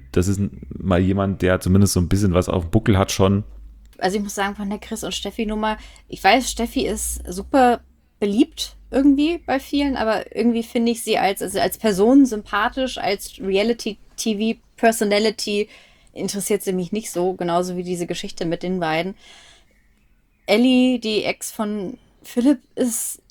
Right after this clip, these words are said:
Speaker 2: ist sympathisch, ja, aber rettet mich jetzt auch nicht über die Staffel. Bei, äh, L A Boy und Nele ist es halt auch irgendwann, wenn die dritte Folge in, in, in Reihe sie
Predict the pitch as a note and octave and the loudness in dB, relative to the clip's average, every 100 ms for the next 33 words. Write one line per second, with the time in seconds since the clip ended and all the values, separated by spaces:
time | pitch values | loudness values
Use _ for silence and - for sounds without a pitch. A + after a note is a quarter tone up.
0 | _ - - - G#3+ F#3 G3+ B3 C#4+ C#4+ | _ -10 -8 -4 -4 0 4 4 4 -2
1 | - G3 F#3+ A3 B3 B3 - - G3 G3+ | -2 -2 0 2 0 -2 -4 -4 -2 0
2 | G3 G3 G3+ _ _ _ _ _ _ G3+ | 2 0 -2 _ _ _ _ _ _ -8
3 | A3 - F#3+ G3+ - E3 A#3 A3+ A#3 A3+ | -6 -8 -8 -6 -4 -2 -2 -2 -2 -2
4 | - A3+ A3+ G3+ G3 F#3 G3 - F#3 F3+ | -2 -2 -2 0 0 0 0 -2 0 0
5 | F#3+ F#3+ - G#3+ G#3 G#3+ A3 G#3+ G3 G3 | 0 2 4 2 4 4 4 2 -2 -4
6 | G3+ - F3+ F#3+ A3+ B3 A#3 C4 - - | -6 -6 -4 0 2 2 0 -4 -16 -20
7 | - - G3 G#3+ A3+ A3+ - B3 - G#3 | -20 -6 -4 -2 2 4 4 2 0 0
8 | F#3+ F#3+ F#3 F#3+ F#3 F#3+ G#3 - F#3 F#3+ | 0 0 0 -2 -2 -4 -4 2 4 4
9 | F#3+ F#3+ - F3+ F3 F3+ - F3+ D#3+ - | 4 2 0 -2 -2 -4 -4 -4 -6 -6
10 | F3+ F3+ E3+ G3 F#3+ F3+ F#3 F#3 - | -2 2 4 4 2 -2 -2 -2 -4